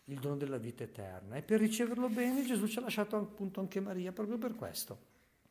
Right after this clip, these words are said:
Ma veniamo al Vangelo. L'altro suggerimento in cui Maria veramente può aiutarci è che qui Gesù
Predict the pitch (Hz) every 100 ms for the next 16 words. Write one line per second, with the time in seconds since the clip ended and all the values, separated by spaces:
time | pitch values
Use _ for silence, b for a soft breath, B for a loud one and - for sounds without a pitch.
0 | - - 185 226 147 135 123 123 98 95
1 | 101 B B B B 170 226 277 277 -
2 | 175 170 165 165 - 135 180 175 135 160
3 | 165 - 131 135 156 127 - 127 135 135
4 | 120 123 127 107 92 - - 175 165 175
5 | - 147 104 123 113 95